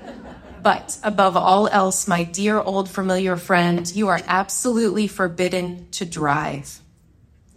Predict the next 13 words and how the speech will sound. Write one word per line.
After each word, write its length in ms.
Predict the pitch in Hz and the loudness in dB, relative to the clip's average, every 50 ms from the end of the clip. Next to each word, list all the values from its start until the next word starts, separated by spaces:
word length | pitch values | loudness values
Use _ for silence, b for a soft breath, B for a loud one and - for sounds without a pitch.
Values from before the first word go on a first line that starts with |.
| - - - - - - - - - | -20 -20 -20 -20 -20 -20 -20 -12 -4
When 200 | 190 214 240 269 | -2 0 4 4
you 160 | 311 339 330 | 4 6 6
let 240 | 294 294 269 - - | 6 4 4 2 0
fear 260 | - 262 247 240 226 | 0 2 2 2 4
drive, 600 | 190 196 196 185 185 185 185 185 185 180 180 - | 4 4 6 6 6 4 4 2 -2 -6 -8 -10
fear 260 | - - 226 233 247 | -4 0 2 4 4
will 140 | 247 247 233 | 4 4 2
lead 420 | 220 208 208 226 226 262 269 269 202 | 0 0 -4 -4 0 2 2 2 2
you 160 | 202 208 202 | 0 0 0
to 140 | - - 196 | 0 -2 -2
those 240 | 185 180 180 175 | 0 0 -2 0
self-sabotaging 960 | - - 175 175 175 - - 175 165 170 175 175 170 - 165 160 160 165 165 160 | 0 2 2 2 0 0 0 0 0 0 0 -2 0 2 2 2 2 0 0 -2
stories. 600 | - - - 139 143 151 - - - - - | -2 -4 -4 -6 -6 -6 -8 -10 -12 -12 -16